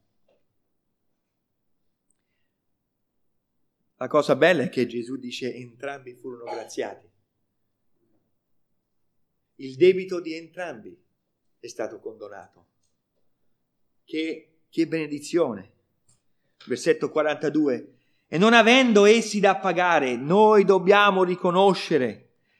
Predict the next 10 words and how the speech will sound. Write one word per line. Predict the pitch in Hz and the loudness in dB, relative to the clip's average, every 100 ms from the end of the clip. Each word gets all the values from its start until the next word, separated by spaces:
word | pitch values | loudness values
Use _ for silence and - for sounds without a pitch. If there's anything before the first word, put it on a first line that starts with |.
| _ | _
che | - 165 | -6 -4
noi | 143 156 175 175 170 | -2 0 0 0 -4
non | 156 156 151 | -6 -8 -4
possiamo | 151 143 - 151 156 151 | -2 0 0 -2 0 -4
pagare | - 151 143 151 151 147 | 0 0 2 2 0 -4
neanche | 147 143 139 151 - 151 143 | -8 -10 -8 -10 -12 -14 -10
per | 151 139 123 | -6 -6 -6
un | - 160 147 147 151 | -16 -16 -16 -20 -20
solo | _ - - 147 139 143 143 | _ -18 -6 -4 -4 -6 -10
peccato, | - 139 - 123 101 - _ | -8 -10 -8 -12 -12 -14 _